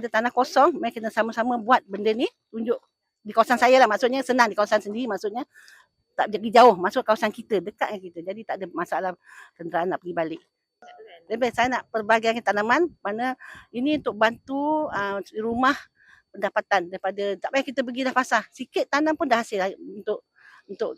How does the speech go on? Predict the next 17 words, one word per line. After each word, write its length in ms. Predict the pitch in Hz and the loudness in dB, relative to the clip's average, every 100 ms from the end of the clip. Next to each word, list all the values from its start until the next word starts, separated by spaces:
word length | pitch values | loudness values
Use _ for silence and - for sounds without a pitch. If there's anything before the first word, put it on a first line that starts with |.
| 170 | 0
apa, 280 | 196 294 294 | 0 2 2
bantuan 480 | 190 180 196 190 - | 0 0 0 0 -4
untuk, 480 | 196 196 190 190 | -4 -2 -2 -4
ah, 160 | - 180 | -4 -4
belanja 320 | 180 196 202 | -2 -2 -2
di, 160 | 180 180 190 | -4 -8 -10
ah, 240 | 185 180 175 175 | -8 -6 -8 -10
ma-, 380 | 175 175 175 170 | -6 -4 -6 -4
bas-, 240 | 170 - - | -6 -8 -12
pasar, 500 | 170 175 175 180 - | -6 -2 -2 -2 -4
apa, 460 | 247 240 208 190 185 | -4 0 0 0 -4
barang-barang 380 | 180 185 185 190 | -6 0 2 2
pasar, 320 | 202 - 175 | 0 2 2
maksudnya 400 | - 180 175 202 - - 180 | 0 -8 -6 -8 -8 -10 -2
sayur 320 | 220 233 262 | 2 4 4
lah. 80 | 247 - _ _ | 2 -6 _ _
Jadi 100 | - | -12